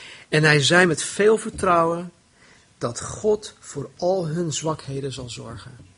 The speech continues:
Dat God het hun zal leren. "God zal jullie bevestigen tot het einde toe."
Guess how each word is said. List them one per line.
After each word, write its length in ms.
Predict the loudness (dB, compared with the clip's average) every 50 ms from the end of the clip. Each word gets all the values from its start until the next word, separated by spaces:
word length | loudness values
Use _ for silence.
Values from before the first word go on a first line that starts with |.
| _ _ _ _ _ _ _ _ _ _ _ _ _ _ _ _ _ _ _ _ _ _ _ _ _
Dat 200 | -14 -12 -10 -10
God 380 | -10 -2 0 0 0 0 -2 -8
het 240 | -8 -8 -8 -8 -6 -4
hun 340 | -2 -2 -2 -2 -4 -8 -10 _ _ _
zal 320 | -10 -6 -4 -2 -2 0
leren. 480 | 2 2 2 2 2 0 -4 -8 -16 -20 -20 -20 -20 -20 -20 -20 -20 -20 _ _ -20 -20 -20 _ _ _ _ _ _ _ _ _
"God 420 | -20 -18 -6 0 2 2 2 2 0
zal 580 | -2 0 2 2 2 4 2 2 0 -4 -8 _ _ _ _ _ _ _
jullie 540 | -2 0 2 2 4 4 2 2 0 -2 -6 _
bevestigen 720 | -6 -6 -4 -2 -2 -2 -2 -2 -4 -6 -8 -10 -10 -10
tot 180 | -8 -8 -8 -8
het 140 | -10 -12 -12
einde 380 | -8 -6 -4 -4 -6 -6 -8
toe." 260 | -8 -6 -6 -6 -6